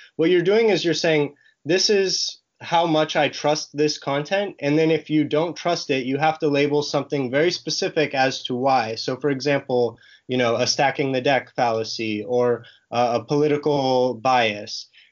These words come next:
And then your reviews are actually subject to voting from other reviewers. And so that actually creates a rating for the reviewers themselves, which ties into their own scores. So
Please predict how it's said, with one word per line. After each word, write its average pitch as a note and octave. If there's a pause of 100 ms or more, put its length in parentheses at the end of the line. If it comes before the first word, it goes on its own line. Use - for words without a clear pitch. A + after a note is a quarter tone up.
(140)
And C#3+
then D#3
your E3+
reviews E3
are D3
actually C#3+
subject D3+
to C3+
voting D3+
from C3
other D#3+
reviewers. B2+
And C3
so C#3+ (320)
that E3+
actually F3+
creates D#3
a C#3+
rating D3
for D3
the C3
reviewers C3
themselves, A#2 (200)
which -
ties D3+
into C#3+
their D3
own B2
scores. G2
So D#3